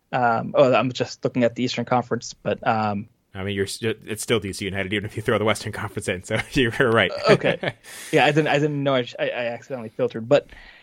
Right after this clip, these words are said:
Speaker 1: yeah, so D C United with, uh, forty-five goals scored is the closest to the Revs, and I, I don't think, I mean, the Revs scored two more goals tonight.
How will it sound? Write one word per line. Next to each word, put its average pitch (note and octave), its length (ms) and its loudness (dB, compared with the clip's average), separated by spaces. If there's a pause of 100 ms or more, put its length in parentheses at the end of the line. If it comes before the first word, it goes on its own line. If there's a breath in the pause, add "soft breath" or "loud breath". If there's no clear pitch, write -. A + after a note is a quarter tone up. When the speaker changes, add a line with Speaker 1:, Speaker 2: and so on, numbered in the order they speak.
(300 loud breath)
Speaker 1:
yeah, B2+ 200 4
so - 140 -10
D E3 260 0
C F3 140 -4
United D3+ 380 2
with, A#2+ 240 -8
uh, A#2 300 -8
forty-five C3+ 1300 0 (880)
goals C3+ 220 6
scored B2 280 4
is A2+ 120 -2
the A#2+ 80 -2
closest A#2 500 -4
to - 60 -8
the A2 120 -4
Revs, A2 320 0
and A#2 340 2 (640 soft breath)
I, C3+ 160 2
I D3+ 120 4
don't D3+ 160 2
think, A#2 220 -8 (400)
I B2 240 -6
mean, C3 160 -6
the C#3 60 -2
Revs D3+ 160 0
scored D#3 260 0
two D3+ 160 -2
more D3+ 160 0
goals D3 220 2
tonight. C3 340 -2